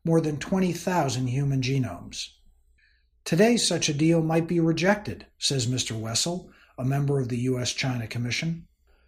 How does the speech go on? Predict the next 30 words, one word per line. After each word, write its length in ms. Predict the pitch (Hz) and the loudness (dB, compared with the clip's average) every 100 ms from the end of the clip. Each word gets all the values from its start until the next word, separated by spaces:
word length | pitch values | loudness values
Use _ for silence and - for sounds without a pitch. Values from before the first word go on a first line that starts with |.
| _ _ _ - | _ _ _ 0
One 280 | 175 226 | 4 4
reason 480 | 165 135 131 135 147 | 4 2 0 0 -4
is 140 | 156 147 | -2 -2
a 60 | |
lack 300 | 147 156 156 | 0 0 -2
of 140 | 156 143 | -2 -2
reciprocity. 880 | 143 - 131 156 147 - 95 85 _ _ _ _ _ _ _ - | -2 -2 -2 -2 0 -2 -6 -12 _ _ _ _ _ _ _ 2
Even 280 | 208 226 208 | 4 4 4
as 140 | 165 | 2
Chinese 560 | - 180 180 180 185 135 | 0 0 0 0 0 0
groups 400 | 147 147 143 - | 0 0 -2 -4
take 280 | 160 151 | -2 0
stakes 480 | - - 180 175 - | -2 0 0 -2 -4
in 200 | - 131 | -2 -2
U 260 | 131 165 165 | 2 2 2
S 200 | 147 - | 0 -2
biomedical 680 | 151 156 143 151 156 139 117 | 0 0 2 0 -2 -4 -6
companies, 680 | 107 101 98 98 95 - - - - _ | -6 -8 -8 -6 -6 -8 -14 -20 -20 _
Chinese 540 | - 190 208 208 214 160 | 0 4 4 6 4 2
regulations 840 | 143 127 127 127 123 135 131 - - _ _ | 0 0 -2 -2 -2 -2 -4 -4 -12 _ _
prevent 540 | 151 131 147 180 170 - _ | -2 0 0 0 -2 -10 _
foreign 440 | - 180 180 156 | -2 0 0 -2
companies 520 | - 175 165 117 110 | -2 -2 -2 -4 -6
from 220 | - 135 131 | -4 -2 -2
taking 400 | 160 165 151 135 | 0 -2 -2 -2
genetic 480 | 139 151 147 127 | 0 0 -2 -2
data 380 | 160 156 127 120 - - _ | 0 0 0 -6 -10 -20 _
out 200 | 160 170 | 0 2
of 140 | 151 135 | 2 0
China, 460 | 175 165 123 - | 0 2 0 -4